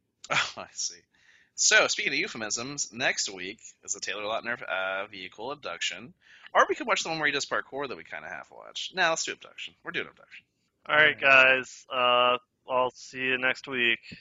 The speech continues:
Speaker 1: Okay, bye, Logan. I love you.
Speaker 3: Bye.
Speaker 2: You,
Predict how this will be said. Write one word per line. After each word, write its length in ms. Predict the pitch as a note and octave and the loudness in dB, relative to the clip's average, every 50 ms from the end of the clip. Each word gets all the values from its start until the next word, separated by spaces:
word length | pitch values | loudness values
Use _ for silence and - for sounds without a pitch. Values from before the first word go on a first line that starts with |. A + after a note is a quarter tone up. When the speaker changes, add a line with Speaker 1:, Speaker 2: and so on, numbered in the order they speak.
| _ _ _ _ - | _ _ _ _ -4
Speaker 1:
Okay, 180 | - D#3 C#3 | -2 -2 2
bye, 160 | C#3 D3 D3+ | 6 6 6
Logan. 300 | D3+ D#3 D#3 D#3 D#3 D3+ | 6 6 4 2 2 2
I 80 | D3 D3 | 2 4
love 220 | D#3 D#3+ E3+ E3+ E3+ | 4 4 4 4 4
you. 300 | E3 E3 E3 E3 E3 D#3+ - _ _ _ _ _ - | 2 2 2 2 0 -2 -6 _ _ _ _ _ -4
Speaker 3:
Bye. 580 | D3+ D#3+ E3 E3+ E3+ E3+ E3+ E3 E3+ E3+ E3 E3 | 2 4 8 8 10 10 10 10 8 8 6 4
Speaker 2:
You, 140 | D#3+ C#3+ | 4 2